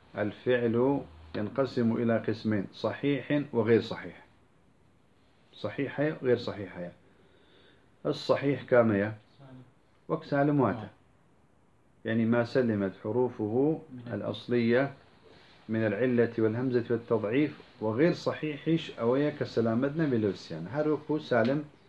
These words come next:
Speaker 1: لقال يبرون بس من باب الألفاظ. أو تقسيم عينية، ناوي تسميات عينية.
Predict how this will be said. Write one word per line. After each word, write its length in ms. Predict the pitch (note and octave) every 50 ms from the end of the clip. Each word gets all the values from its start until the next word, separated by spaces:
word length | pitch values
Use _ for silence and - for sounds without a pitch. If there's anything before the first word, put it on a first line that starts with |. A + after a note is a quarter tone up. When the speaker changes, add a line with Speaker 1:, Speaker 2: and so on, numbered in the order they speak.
| _ _ _ _ -
Speaker 1:
لقال 300 | G#2+ G#2 A2+ C#3 C#3 C3
يبرون 360 | B2+ A#2+ C3 D3 D3+ D3 C3+
بس 220 | D3+ D3 - -
من 200 | B2 A2+ A2+ G#2+
باب 260 | A2+ B2+ C#3+ D3+ D3 D3+
الألفاظ. 540 | C#3+ B2 A2+ G#2+ G2+ - A2 G#2 F#2+ F#2 - - - - - - - - - - - - - - - - _ _ - - _ _ _ -
أو 80 | G#2+ A2+
تقسيم 480 | A2+ - A#2 - - - B2+ B2+ B2+
عينية، 400 | G#2 G2 G#2+ A2 A2 A#2 A#2 A2
ناوي 420 | G#2+ G#2+ A#2 A2+ A2 A2 A2 A2 A2
تسميات 540 | - - G2+ - - A2 A2 A#2 A2+ G#2+
عينية. 420 | G#2 F#2+ G2+ G2 F#2+ F2+ F2 F2+